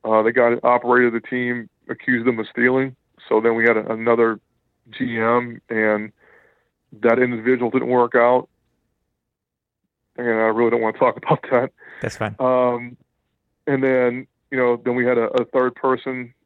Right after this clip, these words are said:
Speaker 1: uh, Deb was her name. Uh, she was a good person to work for. Um, you know, and it, it was tough. I mean, it, it, it really was because we really didn't have, you know, we had,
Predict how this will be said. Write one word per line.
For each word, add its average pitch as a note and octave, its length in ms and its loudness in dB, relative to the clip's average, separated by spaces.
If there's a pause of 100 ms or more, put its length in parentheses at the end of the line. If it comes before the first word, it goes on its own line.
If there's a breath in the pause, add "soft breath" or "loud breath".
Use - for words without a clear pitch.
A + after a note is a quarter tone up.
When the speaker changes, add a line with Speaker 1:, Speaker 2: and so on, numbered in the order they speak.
Speaker 1:
uh, A2+ 220 0 (100)
Deb B2 240 2
was B2 140 0
her A#2+ 120 -2
name. A#2 340 -2 (220)
Uh, A2 280 -2 (100)
she - 80 -4
was A#2 140 0 (240)
a - 40 -14
good A#2+ 220 -4
person B2 280 -2
to A#2+ 60 -2
work A#2+ 240 0
for. B2 300 0 (1000 soft breath)
Um, A#2 600 0 (1120)
you C#3+ 60 0
know, B2+ 300 0
and B2+ 340 0
it, C#3 200 2
it D3+ 60 2
was C#3+ 220 2
tough. F3+ 220 0 (320)
I B2 40 -8
mean, B2 160 -4
it, B2 340 -2
it, A#2+ 60 -4 (200)
it A#2+ 160 -6
really D3 280 2
was C3+ 340 2 (100)
because B2 360 -2 (140)
we A#2+ 200 -6
really C3 240 4
didn't C3+ 240 0
have, C3+ 300 2 (320)
you B2+ 80 -4
know, A#2 180 0 (240)
we C3 120 0
had, C3+ 220 0